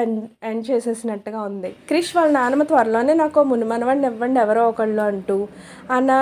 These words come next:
డైలాగ్తో క్రిష్ సత్య దగ్గర రావడంతో టోటల్ క్లోజ్ చేస్తూ శుభం అనే కార్డు వేసేయడం జరిగింది. అయితే ఎన్నెన్నో జన్మల బంధం సీరియల్ కొన్ని ఎక్కువ రోజులు కంటిన్యూ అయినా ఆ సీరియలే చాలా బాగా కంటిన్యూ అయింది. ఇది కాస్త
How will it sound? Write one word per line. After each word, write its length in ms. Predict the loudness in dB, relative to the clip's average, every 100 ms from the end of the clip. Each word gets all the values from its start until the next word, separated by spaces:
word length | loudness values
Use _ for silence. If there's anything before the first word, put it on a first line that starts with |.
| 2 -2 -8 -6 0
డైలాగ్తో 560 | 2 2 0 -2 -6 -6 -4
క్రిష్ 180 | -4 -2
సత్య 280 | -2 0 0 0
దగ్గర 220 | 0 -4 -2
రావడంతో 520 | -2 -4 -6 -4 -4 -4 -2
టోటల్ 320 | -2 -2 -4 -4
క్లోజ్ 240 | -2 -2 -4
చేస్తూ 260 | -6 -4 -4
శుభం 320 | -2 -2 -2 -2
అనే 160 | -2 -6 -8 _ _ _ _ 0
కార్డు 280 | 0 0 -4
వేసేయడం 460 | -4 -2 -2 -2 -4 0
జరిగింది. 480 | -2 -2 -8 -10 -12 -16 _ _ _ -6 -6
అయితే 260 | -4 -4 -4 -8 _ _ _ -12
ఎన్నెన్నో 340 | -4 0 2 0 0
జన్మల 280 | -2 -2 -2 -2
బంధం 220 | 0 -2 -4
సీరియల్ 320 | -6 -4 -4 -2
కొన్ని 160 | -4 -6
ఎక్కువ 240 | -8 -4 0
రోజులు 260 | 0 0 -6
కంటిన్యూ 340 | -6 -6 -4 -4
అయినా 140 | -2 -2 -2
ఆ 20 | -2 -4
సీరియలే 420 | -4 -2 0 -2 -4 -20 -20 _ -2
చాలా 240 | 0 2 2 0 -2 _ -6 0
బాగా 260 | 2 0 -2 -2
కంటిన్యూ 400 | -2 -2 2 2
అయింది. 280 | 2 0 -2 -4
ఇది 120 | -2
కాస్త 340 | -2 -2 -4